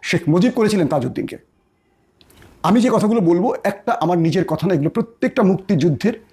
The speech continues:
মুক্তিযুদ্ধের সময় বা মুক্তিযুদ্ধ যারা দেখেছেন বা মুক্তি সংগ্রামে যারা লড়াই করেছেন তাদের লেখা বই। আমি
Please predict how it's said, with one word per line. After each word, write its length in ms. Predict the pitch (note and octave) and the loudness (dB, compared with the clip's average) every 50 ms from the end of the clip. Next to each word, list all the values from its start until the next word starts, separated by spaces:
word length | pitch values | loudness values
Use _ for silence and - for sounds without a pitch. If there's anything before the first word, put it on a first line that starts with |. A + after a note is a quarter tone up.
| _ _ _ _ _ _ _ - | _ _ _ _ _ _ _ -2
মুক্তিযুদ্ধের 720 | B2+ D3 G3 - - G#3+ G3 C#3+ F#3+ F3 C3+ - A#3 - | 0 2 2 0 0 0 2 2 2 2 0 0 0 -2
সময় 400 | - - A3+ B3 B3+ G3 B2+ - - - _ _ _ _ - | 0 0 0 2 2 2 0 -2 -6 -14 _ _ _ _ -4
বা 100 | D3+ D#3+ | -2 0
মুক্তিযুদ্ধ 500 | D#3 F#3 G3 - - G#3 D#3 F3+ F3+ F#3+ | 0 0 0 -2 -2 -2 0 0 0 0
যারা 160 | E3 G#3 G3+ | 0 0 0
দেখেছেন 440 | E3 B2 - F#3 F3+ F#3+ - A#3 A3+ | 0 0 0 0 0 -2 -2 0 0
বা 100 | E3+ E3 | 2 2
মুক্তি 340 | D#3+ F3+ G3 - - A3+ G3 | 2 2 0 0 0 -2 -2
সংগ্রামে 400 | - - G3 A#3 A3+ B3 A3 G3+ | 0 0 0 2 2 2 2 2
যারা 300 | E3+ F3+ E3 C#3+ - - - - - _ _ _ - | 2 2 0 0 -2 -6 -14 -20 -20 _ _ _ -2
লড়াই 360 | C3 B2+ C#3 F3+ A3 B3 B3 | 0 0 2 2 2 2 2
করেছেন 260 | - G#3+ F3+ F#3 D3+ | 0 0 -2 -2 -2
তাদের 220 | D3 C#3 B2 C3 A#2 | -2 -4 -4 -4 -4
লেখা 200 | A#2+ - B2 A2+ | -6 -8 -8 -10
বই। 120 | - - - _ _ _ _ _ _ _ _ - | -12 -12 -14 _ _ _ _ _ _ _ _ -2
আমি 140 | - F3+ | 0 0